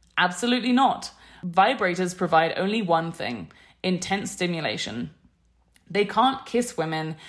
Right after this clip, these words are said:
embrace or massage them, warm the bed, tell jokes, say "I love you," or do anything else lovers provide to support and enjoy each other. Vibrators don't replace men. All they do is provide especially intense erotic stimulation.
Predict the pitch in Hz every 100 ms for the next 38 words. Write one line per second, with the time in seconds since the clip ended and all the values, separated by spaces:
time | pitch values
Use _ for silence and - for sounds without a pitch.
0 | - - 180 190 175 175 - 180 175 180
1 | 147 170 - 160 165 156 - - 180 240
2 | 262 202 170 170 165 - - 180 175 170
3 | 160 - - - - - 202 208 - 180
4 | 175 165 165 165 - 202 196 240 254 196
5 | 202 208 202 170 165 170 165 165 160 185
6 | 165 147 139 143 - - - 185 190 190
7 | 165 - 165 156 156 - - 156 - -
8 | 98 160 - _ _ _ _ - 180 196
9 | 240 277 269 262 185 185 131 156 165 156
10 | - 101 90 - - - - _ - 220
11 | 269 185 170 170 - 156 170 156 160 160
12 | - - - 180 - 196 196 - 180 170
13 | 165 - 170 160 156 160 - 143 135 131
14 | - - - 156